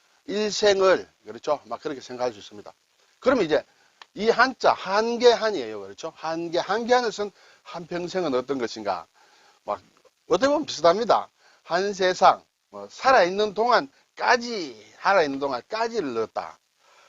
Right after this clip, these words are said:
까지가 들어간 것과 들어가지 않은 것이 무슨 큰 차이가 있을까요?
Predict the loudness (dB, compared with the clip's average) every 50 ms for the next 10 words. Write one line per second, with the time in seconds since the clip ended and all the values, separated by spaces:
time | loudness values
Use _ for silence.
0 | _ _ _ _ _ _ _ _ 2 4 4 4 4 4 2 0 0 0 -4 0
1 | 2 2 2 2 -2 -4 -4 -4 -4 -4 -6 -2 0 2 2 2 2 0 0 -2
2 | -6 -8 -10 -14 -18 -20 _ _ _ _ _ _ _ -18 -10 -8 -6 -6 -6 -8
3 | -10 _ -10 -8 -8 -4 2 2 4 4 4 2 0 0 -4 -2 2 2 2 2
4 | 0 -2 -6